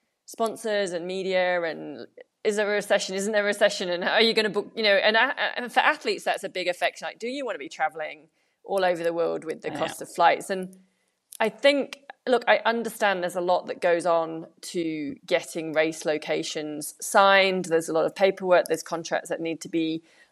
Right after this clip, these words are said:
Speaker 1: and I appreciate they don't want to announce or don't want to before things are fully signed off, but I,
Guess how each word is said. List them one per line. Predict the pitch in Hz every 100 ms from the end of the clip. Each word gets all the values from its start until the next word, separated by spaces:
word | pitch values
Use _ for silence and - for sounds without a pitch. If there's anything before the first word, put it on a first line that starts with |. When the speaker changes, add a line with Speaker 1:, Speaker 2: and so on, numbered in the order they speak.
| -
Speaker 1:
and | 180
I | 175
appreciate | 175 180 - 180 180 160 160 156 -
they | 170 160 165 160 _ _ _ _ _ _ _ _ -
don't | - 190 170
want | 180 170
to | -
announce | 170 165 165 156 - - - - -
or | 170 139
don't | - 175 160
want | 160 160
to | 170 151 - 175
before | 185 180 185 180
things | 175 170 165
are |
fully | - 175 165
signed | 165 156 156
off, | 151 190 254 - -
but | 170 - -
I, | 165 170